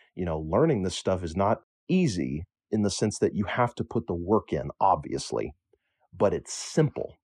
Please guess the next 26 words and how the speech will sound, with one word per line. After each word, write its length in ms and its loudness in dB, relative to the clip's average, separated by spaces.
It's 200 0
straightforward. 1000 2
Once 320 2
I 140 6
learned 560 2
what 180 0
sequence 720 -2
you 140 -2
should 260 -4
teach 260 -2
things 280 0
in, 240 2
it 120 8
was 140 4
a 80 2
new 180 4
game, 440 0
because 340 -6
then 160 4
it 120 0
just 180 -6
becomes 340 -2
a 60 -2
matter 400 0
of, 240 -4
okay, 420 2